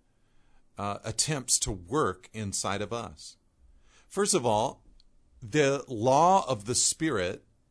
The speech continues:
enters into us to fulfill God's law in us. In other words, the Spirit is pulling us towards righteousness. You know, right here, as you listen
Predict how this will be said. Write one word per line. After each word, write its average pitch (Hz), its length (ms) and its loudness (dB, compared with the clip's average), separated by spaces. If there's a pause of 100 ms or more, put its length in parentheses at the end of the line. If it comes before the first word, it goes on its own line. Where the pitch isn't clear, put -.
(720)
enters 131 300 0
into 139 400 -2
us 107 240 0
to 131 540 -4
fulfill 165 720 -2
God's 131 440 2
law 117 380 2
in 104 160 -4
us. 104 240 -6
In 98 100 -6
other 127 160 -4
words, 117 280 -2
the 107 100 -4
Spirit 135 680 0 (520)
is 143 220 -4 (100)
pulling 180 600 -2
us 76 320 -6
towards 127 680 -2 (300)
righteousness. 107 840 -6 (360)
You 120 80 -6
know, 123 120 2
right 131 220 2
here, 117 220 0
as 85 160 -4
you 135 140 -4
listen 123 500 0